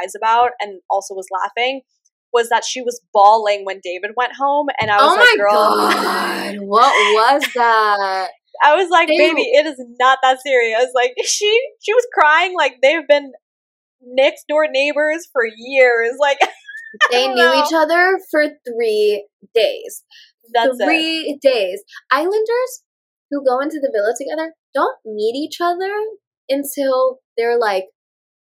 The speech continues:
Speaker 2: getting transported to the villa doors.
Speaker 1: Right.
Speaker 2: So you've known him for three days. Why are you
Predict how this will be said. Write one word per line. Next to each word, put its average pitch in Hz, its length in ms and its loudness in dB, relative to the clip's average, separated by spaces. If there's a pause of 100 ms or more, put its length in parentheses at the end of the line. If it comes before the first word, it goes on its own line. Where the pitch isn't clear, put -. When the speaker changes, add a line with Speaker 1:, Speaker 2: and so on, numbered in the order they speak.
(120)
Speaker 2:
getting 226 500 -2 (180)
transported 214 800 -4 (400)
to 240 260 -8
the 214 160 -4
villa 190 360 0
doors. - 540 -8 (240)
Speaker 1:
Right. 208 280 -2 (100)
Speaker 2:
So 285 320 -4
you've 277 560 -6
known 359 440 0
him 196 460 -6 (240)
for 269 120 -2 (100)
three 185 220 0
days. - 420 -8 (720)
Why 247 240 2
are 294 40 2
you 302 200 -6